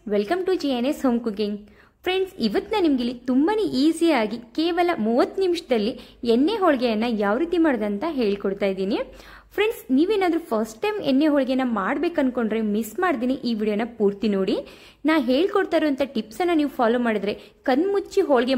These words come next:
ಮಾಡ್ಬೋದು, ಅಷ್ಟು ಚೆನ್ನಾಗಿ ಹಾಗೆ ಅಷ್ಟು ಮೃದುವಾಗಿ ಹೋಳಿಗೆಯನ್ನ ಇವತ್ತು ಹೇಳ್ಕೊಡ್ತಾ ಇದ್ದೀನಿ. ಮಿಸ್ ಮಾಡ್ದೇನೆ ವಿಡಿಯೋನ ಪೂರ್ತಿ ನೋಡಿ. ಈ ವಿಡಿಯೋ ಇಷ್ಟ ಆದ್ರೆ ಪ್ಲೀಸ್ ಲೈಕ್ ಮಾಡಿ, ಶೇರ್ ಮಾಡಿ, ಹಾಗೆ ನಮ್ಮ ಚಾನೆಲ್ನ ಸಬ್ಸ್ಕ್ರೈಬ್ ಮಾಡ್ಕೊಳ್ಳೋದನ್ನ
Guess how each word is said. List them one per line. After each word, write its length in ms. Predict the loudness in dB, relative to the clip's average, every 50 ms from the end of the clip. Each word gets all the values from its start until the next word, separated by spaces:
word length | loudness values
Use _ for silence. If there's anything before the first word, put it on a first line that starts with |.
| 0
ಮಾಡ್ಬೋದು, 380 | 0 0 -2 -2 -4 -4 -4 -4 -4 -6
ಅಷ್ಟು 360 | -8 -8 -14 _ _ 0 0 2 2
ಚೆನ್ನಾಗಿ 360 | 2 0 0 0 -2 -4 -6 -8 -10 -16 -20 -20 _ -4
ಹಾಗೆ 180 | -2 -2 0 0 -2 -2
ಅಷ್ಟು 500 | -4 -6 -14 -16 -16 -14 _ -2 -2 -2 -2 -4 -12 -14 -6 -2 0
ಮೃದುವಾಗಿ 600 | 0 2 2 2 4 4 4 4 2 0 -4 -6 -4 0
ಹೋಳಿಗೆಯನ್ನ 560 | 2 2 2 2 2 0 0 0 0 0 -2 -4 -4 -4 -6 -4
ಇವತ್ತು 220 | -4 -4 -6 -2 0 0
ಹೇಳ್ಕೊಡ್ತಾ 420 | 0 0 0 -2 -4 -2 -2 -2 0
ಇದ್ದೀನಿ. 220 | 0 0 0 0 0 -2 -8 -14 -20 -20 -18 -4 2 4 4
ಮಿಸ್ 180 | 4 4 0 -2 0 0
ಮಾಡ್ದೇನೆ 320 | 0 0 0 -2 -4 -4 -4 -2
ವಿಡಿಯೋನ 300 | 0 0 2 2 0 -2 -2 -4
ಪೂರ್ತಿ 240 | -6 -6 -2 -2 0 0
ನೋಡಿ. 160 | 0 0 -2 -4 -6 -6 -2 -2
ಈ 40 | 0 0 0
ವಿಡಿಯೋ 160 | 0 0 -2 -2
ಇಷ್ಟ 140 | -4 -4 -4 -2 -2
ಆದ್ರೆ 160 | -2 -2 -4 -6 -10 -20 -20 _ _ 0
ಪ್ಲೀಸ್ 240 | 2 4 4 4 2 0 -2 -2
ಲೈಕ್ 180 | -2 -2 0 0 0
ಮಾಡಿ, 180 | 0 0 0 -2 -4 -2
ಶೇರ್ 260 | -2 -2 -2 0 0 0 0
ಮಾಡಿ, 160 | 0 0 -2 -2
ಹಾಗೆ 160 | -4 -2 -2 0 0
ನಮ್ಮ 120 | 0 0 0 0 0
ಚಾನೆಲ್ನ 280 | 0 0 0 0 -2 -2 -4 -8 -20 -20 _ _ -2
ಸಬ್ಸ್ಕ್ರೈಬ್ 380 | -2 -2 -2 0 -2 0 2 0
ಮಾಡ್ಕೊಳ್ಳೋದನ್ನ 460 | -2 0 0 0 0 0 0 0 0